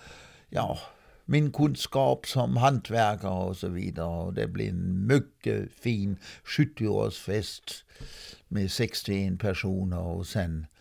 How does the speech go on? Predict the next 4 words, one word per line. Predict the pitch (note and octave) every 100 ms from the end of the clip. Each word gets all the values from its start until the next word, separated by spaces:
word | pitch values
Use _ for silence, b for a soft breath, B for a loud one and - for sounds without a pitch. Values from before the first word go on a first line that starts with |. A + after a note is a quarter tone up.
| b b b b b b _ _ _ _ _
helgen | - F#3+ D#3 C#3 D#3+
efter | D#3 C#3+ - C3
fick | A2+ C#3 G#2
jag | B2+ B2+ B2+